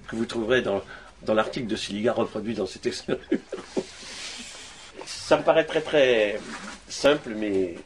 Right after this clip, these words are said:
tout à fait juste, et y compris pour les mouvements, les, les, même les mouvements actuels,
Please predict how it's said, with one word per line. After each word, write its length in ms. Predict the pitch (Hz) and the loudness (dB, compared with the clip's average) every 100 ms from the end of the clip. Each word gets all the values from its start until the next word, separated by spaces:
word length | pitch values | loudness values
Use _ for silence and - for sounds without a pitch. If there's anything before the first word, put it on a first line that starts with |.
| - - | -18 -20
tout 120 | - | 0
à 80 | 135 | 2
fait 220 | - - | 2 -2
juste, 500 | 101 156 190 - - 104 - - - - - | -4 -2 -2 -4 -6 -6 -8 -18 -20 -20 -8
et 100 | 120 | -6
y 40 | 113 | -2
compris 400 | 123 123 156 160 | 0 -2 -2 -2
pour 160 | 143 | 2
les 100 | 131 | 4
mouvements, 460 | 127 120 127 131 120 | 2 0 4 6 6
les, 200 | 101 95 - - - - - - - | 4 -2 -6 -20 -20 -18 -16 -12 -4
les, 220 | 123 139 143 | -2 0 2
même 240 | 175 202 | 4 4
les 100 | 170 | 4
mouvements 320 | 156 143 147 139 | 2 4 6 6
actuels, 580 | 131 156 180 190 95 | 6 4 4 4 2